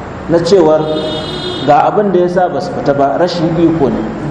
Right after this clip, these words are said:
Ita rantsuwar ƙarya ce. Ƙin fitar laifi ne. An fahimta ko? Saboda haka gashi an yi ƙi fita, gashi an yi ƙarya,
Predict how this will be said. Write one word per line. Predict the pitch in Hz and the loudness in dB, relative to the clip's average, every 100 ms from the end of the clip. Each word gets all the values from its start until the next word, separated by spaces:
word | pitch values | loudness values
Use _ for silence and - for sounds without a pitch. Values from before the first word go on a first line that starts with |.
| - | 0
Ita | 190 208 220 | 2 4 4
rantsuwar | 220 220 226 220 214 - - - - | 2 0 2 2 2 -2 -6 -6 -4
ƙarya | - 151 160 156 | 2 4 6 4
ce. | 156 160 156 160 - 156 147 - - - - - - | 2 -2 -2 -4 -6 -6 -6 -6 -10 -12 -12 -12 0
Ƙin | 214 220 | 4 4
fitar | 180 190 220 220 - - - - - - | 4 4 4 2 0 -2 -2 -4 -6 0
laifi | 165 202 - 151 147 | 4 4 4 2 2
ne. | 104 - - - - - - - - | 0 -2 -4 -6 -6 -8 -8 -8 0
An | 151 165 | 2 4
fahimta | 160 160 208 185 | 4 4 2 2
ko? | 160 170 - - - - - - - - - - - - | 0 -2 -4 -6 -6 -6 -8 -10 -10 -12 -12 -12 -12 2
Saboda | 202 190 | 4 4
haka | 180 180 175 | 4 0 0
gashi | 151 151 190 | 0 2 2
an | 170 208 214 | 2 0 -2
yi | - | 0
ƙi | 208 | 0
fita, | 196 185 190 196 190 - - - - - - - - - 127 | 2 4 4 2 0 -4 -6 -6 -8 -8 -10 -10 -10 -6 2
gashi | 151 151 151 | 2 4 2
an | - 202 | 2 0
yi | 202 | 2
ƙarya, | 202 196 196 196 | 2 4 4 2